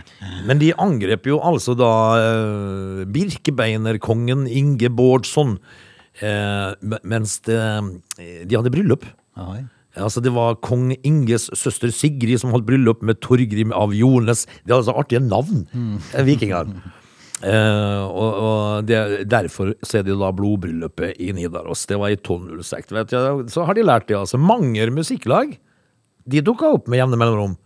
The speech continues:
Speaker 1: Er det de der, eh, nei, det er ikke de der, eh, hva det kaltes de der som alltid vant sånn europamesterskap?
Speaker 2: Det er mange, det er de.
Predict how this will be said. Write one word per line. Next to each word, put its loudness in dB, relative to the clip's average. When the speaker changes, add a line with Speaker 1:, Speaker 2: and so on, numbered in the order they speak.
Speaker 1:
Er -8
det -4
de -4
der, -4
eh, -10
nei, -10
det -6
er -6
ikke -4
de -2
der, -4
eh, -10
hva -6
det -6
kaltes -10
de -8
der -6
som -6
alltid -6
vant -8
sånn -6
europamesterskap? -6
Speaker 2:
Det 2
er 0
mange, 0
det 0
er 0
de. 0